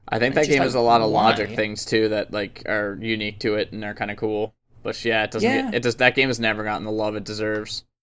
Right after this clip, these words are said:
Speaker 2: And obviously Super Mario Bros. two is just not in the game because of, I don't know, because it isn't a Mario Bros. game technically, but it, it still is in
Speaker 1: Yeah.
Speaker 2: the canon with Doki Doki Panic stuff. I mean, it's still a Mario Bros. game. Why not just,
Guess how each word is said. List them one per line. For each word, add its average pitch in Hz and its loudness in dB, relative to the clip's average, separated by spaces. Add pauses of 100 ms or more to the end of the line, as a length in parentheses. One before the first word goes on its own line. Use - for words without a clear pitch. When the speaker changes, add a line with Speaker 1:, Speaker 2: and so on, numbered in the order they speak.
(640)
Speaker 2:
And 143 0
obviously 147 2
Super 139 2
Mario 139 4
Bros. 131 2
two 214 4
is 131 0
just 131 -4
not 143 2
in 139 0
the 131 -2
game 131 0
because 127 -6
of, 113 -8
I 127 -2
don't 120 -4
know, 117 -2
because 123 -8
it 117 -6
isn't 135 -2
a 139 -4
Mario 151 0
Bros. 151 -2
game 156 -2
technically, 160 -2
but 131 -4
it, - -6
it 135 -6
still 139 4
is 160 0 (180)
in 139 0
Speaker 1:
Yeah. - 2
Speaker 2:
the 127 0
canon 156 0 (680)
with 135 -6
Doki 139 4
Doki 139 0
Panic 139 -2
stuff. 156 0
I 139 0
mean, 139 0
it's 127 -4
still 185 4
a 135 2
Mario 131 2
Bros. 113 -4
game. 120 -6
Why 135 0
not 135 -4
just, 135 -8